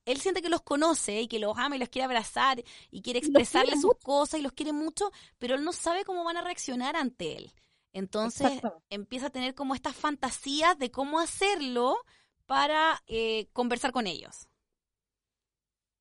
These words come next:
Speaker 2: Eh, acá es cuando,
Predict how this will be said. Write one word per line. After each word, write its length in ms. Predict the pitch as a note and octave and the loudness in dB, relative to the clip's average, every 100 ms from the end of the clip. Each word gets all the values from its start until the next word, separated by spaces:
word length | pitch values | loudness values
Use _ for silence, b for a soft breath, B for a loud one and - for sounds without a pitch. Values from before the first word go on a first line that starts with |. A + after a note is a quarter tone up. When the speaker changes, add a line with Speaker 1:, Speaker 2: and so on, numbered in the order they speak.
| _ _ _ _ _ _ _ - | _ _ _ _ _ _ _ 4
Speaker 2:
Eh, 500 | A#3+ A3+ A3 G#3+ G#3+ | 8 10 10 8 6
acá 200 | D#4 - C#4+ | 4 2 2
es 60 | |
cuando, 540 | - E4+ E4 D#4 D4+ | 6 4 6 6 4